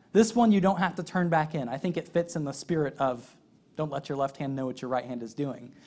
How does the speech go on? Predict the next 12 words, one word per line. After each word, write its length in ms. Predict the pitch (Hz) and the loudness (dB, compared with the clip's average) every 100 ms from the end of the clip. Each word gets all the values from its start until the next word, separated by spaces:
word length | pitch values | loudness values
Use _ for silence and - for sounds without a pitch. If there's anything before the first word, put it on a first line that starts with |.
| - - - _ | -20 -20 -20 _
But 120 | - 170 | 6 8
we 140 | 180 | 8
have, 220 | 196 208 | 8 8
uh, 200 | 185 160 | 8 8
half 220 | 147 185 | 6 4
sheets 280 | - 196 175 | 4 -2 0
in 80 | 175 | 0
the 60 | 156 | 2
back 400 | 156 170 160 - - - - | 4 2 0 -12 -20 -14 0
that 260 | 156 165 160 | 4 4 8
are, 380 | 160 156 143 | 8 8 6
uh, 320 | 139 143 131 | 2 2 0